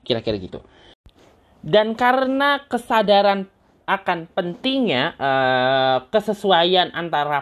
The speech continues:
pekerjaan yang dilakonkan dengan kompetensi yang dibutuhkan untuk mencapai pekerjaan,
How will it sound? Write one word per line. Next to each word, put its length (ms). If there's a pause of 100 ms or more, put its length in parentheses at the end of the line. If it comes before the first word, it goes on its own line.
pekerjaan 720
yang 480
dilakonkan 960
dengan 880
kompetensi 720
yang 240
dibutuhkan 720
untuk 240
mencapai 640
pekerjaan, 800